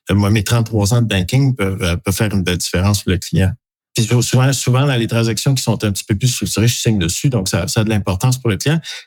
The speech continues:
C'est important pour lui ou elle de savoir qu'on est là. Et à différents niveaux dans la chaîne de commande, il y a, la banque est derrière le client. Et on est, euh,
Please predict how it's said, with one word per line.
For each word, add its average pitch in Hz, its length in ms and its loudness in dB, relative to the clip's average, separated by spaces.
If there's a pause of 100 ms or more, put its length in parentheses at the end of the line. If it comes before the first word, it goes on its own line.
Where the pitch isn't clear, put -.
(140)
C'est 131 60 0
important 123 400 0
pour 120 380 -2
lui 123 200 2
ou 107 160 2
elle 139 300 2 (300)
de 104 40 0
savoir 113 380 0
qu'on 98 240 -2
est 92 120 0
là. 123 280 2
Et 113 220 0
à 110 100 0
différents 160 500 0
niveaux 143 540 0 (280)
dans 107 200 0
la 107 140 0
chaîne 127 260 2
de 110 80 2
commande, 120 640 0 (320)
il 110 120 0
y 117 60 2
a, 117 200 0 (300)
la 110 120 0
banque 123 300 2 (180)
est 110 160 0
derrière 107 460 0
le 95 100 -2
client. 95 500 0 (300)
Et 98 100 0
on 101 160 4
est, 113 220 2
euh, 95 300 0